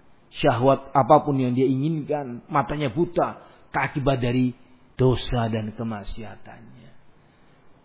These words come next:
Tidak lagi peduli. Ini dosa, nanti kamu disiksa. Ah, disiksa apa? Nggak tahu, itulah urusan nanti.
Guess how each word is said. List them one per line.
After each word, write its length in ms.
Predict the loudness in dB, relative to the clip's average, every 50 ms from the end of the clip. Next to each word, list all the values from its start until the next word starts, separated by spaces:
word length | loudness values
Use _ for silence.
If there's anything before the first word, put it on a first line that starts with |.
| 4
Tidak 160 | 4 6 8
lagi 200 | 6 6 6 4 4
peduli. 560 | 4 4 6 8 8 8 8 8 6 4 4
Ini 240 | 4 6 8 10 10
dosa, 400 | 10 10 10 8 6 2 0 0
nanti 240 | 0 -2 -4 -4 -2
kamu 240 | -2 0 0 0 0
disiksa. 360 | -2 -2 -4 -2 0 2 2 2
Ah, 400 | 2 -2 -6 -8 -8 -8 -8 -10 -10
disiksa 400 | -12 -12 -12 -8 -6 -6 -4 -4
apa? 320 | -4 -4 -6 -6 -8 -6 -6
Nggak 180 | -8 -8 -8 -10 -10
tahu, 400 | -10 -10 -8 -8 -10 -10 -12 -12
itulah 240 | -12 -12 -12 -14 -14 -20 -20 -20 -20 -20 -20 -20 -20 _ _ -8
urusan 480 | -6 -4 -2 -4 -4 -4 -4 -4 -2 -2 -2
nanti. 560 | -2 -2 -2 -4 -4 0 0 0 0 0 -4